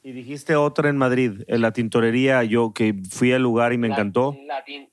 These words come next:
Speaker 2: sí, la tintorería, empezamos ahora, justo mandan, mandamos el, el primer pedido ahora, así que, bueno, tardar un poquito en ir para que lo pongan en el lineal, porque creo que sale la semana que viene, así que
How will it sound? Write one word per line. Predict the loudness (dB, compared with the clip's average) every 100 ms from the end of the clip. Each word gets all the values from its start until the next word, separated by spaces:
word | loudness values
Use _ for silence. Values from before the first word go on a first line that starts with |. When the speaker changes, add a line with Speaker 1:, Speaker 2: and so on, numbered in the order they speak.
| _ _ _ _ _ _ _ _ -20
Speaker 2:
sí, | -14 -12 -10 -12
la | -14 -18
tintorería, | -16 -14 -12 -10 -6 -6 -6
empezamos | -8 -14 -12 -10 -8
ahora, | -8 -8 -10 -12 _
justo | -20 -14 -14
mandan, | -14 -14 -14 -14 -16 -16
mandamos | -14 -12 -12 -14 -16
el, | -18 -18 -20 -20 _ _ -20
el | -20
primer | -16 -14 -14 -12
pedido | -12 -10 -8
ahora, | -8 -8 -10 -12
así | -16 -16
que, |
bueno, | -14 -14 -18 _ _ _ _ _
tardar | -14 -10 -10
un | -10
poquito | -14 -16 -14 -12
en | -10
ir | -12 -14
para | -16 -14
que | -14
lo | -12
pongan | -12 -12 -12
en | -12 -14
el | -14
lineal, | -16 -14 -12 -12 -18 _ -20 -20 _ -20
porque | -16 -14
creo | -14 -14
que | -12
sale | -10 -10 -10 -10 -12
la | -12 -14
semana | -14 -12 -12
que | -12
viene, | -14 -14 -14
así | -16
que | -16